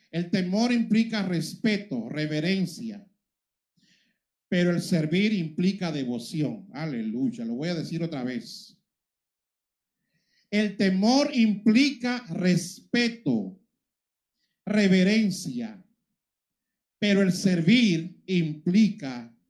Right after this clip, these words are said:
devoción. Usted puede temer a Dios. Ay, no, no, yo, yo, yo, a veces yo estoy en algún lugar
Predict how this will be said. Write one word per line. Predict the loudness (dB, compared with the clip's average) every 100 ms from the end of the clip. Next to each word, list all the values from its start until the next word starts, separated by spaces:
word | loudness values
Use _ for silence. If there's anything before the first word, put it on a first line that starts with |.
| _ _ _ -4
devoción. | 0 0 -2 -4 -6 -4 -4 -4 -10 -18 _ _ _ _ _ _ _ _ _ _ _ _ _ _ _ _ _ _ _ _ _ _ _ _ _ _ _ _ _ _ _ -6
Usted | -6 -2 0
puede | 0 0
temer | 0 0 2
a | 4
Dios. | 4 4 2 -4 -18 _
Ay, | -6 -2 0
no, | -2
no, | -2 -4 -2
yo, | -4 -4 -10 -10
yo, | -4 -4 -4 -10 _ _ _ _ -12
yo, | -6 -6 -2
a |
veces | -2 -2 -2
yo | -4
estoy | -4 -4
en | -2
algún | 0 0
lugar | 0 0 -2 -4 -8